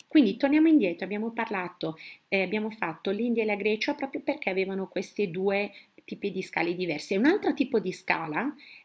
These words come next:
mm, dove comunque non c'è una melodia che ha un nome particolare come, mm, quella che abbiamo visto adesso, è la Cina. Di fatto, ecco sì, dopo la, l'India avevamo la Cina,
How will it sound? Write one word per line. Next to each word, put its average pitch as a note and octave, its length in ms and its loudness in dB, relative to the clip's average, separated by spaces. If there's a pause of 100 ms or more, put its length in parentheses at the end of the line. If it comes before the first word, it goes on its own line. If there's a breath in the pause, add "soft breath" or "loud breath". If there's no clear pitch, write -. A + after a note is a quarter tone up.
mm, C#3+ 340 -4 (180)
dove D#3 420 -6
comunque E3 380 -6
non D3 160 -4
c'è D3+ 160 -4
una D3 180 -4
melodia D3+ 720 -2 (100)
che - 100 -10
ha C#3+ 60 -4
un D3 140 -8
nome D#3 240 -2
particolare D3+ 720 -8
come, D3+ 400 -6 (100)
mm, - 300 -20
quella C#3 160 -6
che - 80 -10
abbiamo C#3+ 300 -8
visto D3+ 420 -8
adesso, - 580 -4 (300 loud breath)
è B3+ 360 2
la F#3 180 -2
Cina. - 500 -4
Di G#3 200 -8
fatto, - 880 -2
ecco - 320 -8
sì, - 300 -10
dopo F3 240 -8
la, E3+ 160 0
l'India E3 440 -2
avevamo D#3+ 360 -6
la F#3 140 -4
Cina, F#3 600 -4